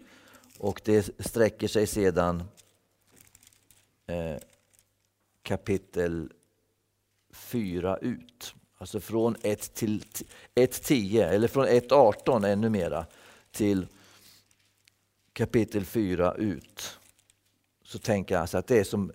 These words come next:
ett enda sammanhållet tal. Det kan ha mindre betydelse. Jag ville bara nämna det, att han är en lysande retoriker.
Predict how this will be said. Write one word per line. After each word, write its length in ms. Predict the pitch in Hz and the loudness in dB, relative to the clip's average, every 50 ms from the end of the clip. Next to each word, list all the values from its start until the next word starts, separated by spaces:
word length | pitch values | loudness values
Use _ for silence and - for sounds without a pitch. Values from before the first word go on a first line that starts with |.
| - | -2
ett 220 | - 110 104 - 104 | -2 -2 -2 0 -2
enda 240 | 95 85 - 90 | -4 -2 -2 -4
sammanhållet 720 | 92 - 107 87 80 85 85 90 90 82 80 82 78 - - _ _ _ | -2 -2 -2 -2 -2 -2 -4 -2 -2 -2 -4 -4 -8 -10 -12 _ _ _
tal. 360 | - - 104 - 76 80 85 - - _ _ _ _ _ - _ _ _ _ _ _ _ _ | -4 -4 -2 -2 -4 -8 -14 -18 -20 _ _ _ _ _ -20 _ _ _ _ _ _ _ _
Det 140 | - 120 123 | 0 0 2
kan 260 | - 147 135 143 143 - - - | 4 6 6 6 4 2 -2 -4
ha 260 | 107 117 123 131 120 | 0 4 6 6 6
mindre 420 | 104 131 131 127 120 107 110 123 | 4 2 2 2 2 2 2 2
betydelse. 560 | 95 127 127 131 139 147 151 147 147 - - | 2 2 2 2 2 0 2 0 -2 0 0
Jag 60 | 120 113 | 0 2
ville 220 | 117 117 120 117 | 2 2 2 4
bara 200 | 101 120 110 113 | 6 8 6 8
nämna 420 | 117 120 120 117 107 107 113 117 | 8 6 4 4 4 4 4 6
det, 160 | 113 113 104 104 | 6 8 6 6
att 120 | 104 - | 6 4
han 140 | 113 107 110 | 2 2 4
är 100 | 110 110 | 4 2
en 60 | 110 | 2
lysande 520 | 110 120 113 104 - - 110 104 101 110 | 0 -2 -2 -4 -2 0 0 2 2 2
retoriker. 800 | 107 117 113 - 139 139 147 147 147 139 143 - 135 131 117 - | 2 2 0 0 0 0 0 -2 -2 -4 -2 0 0 0 0 -4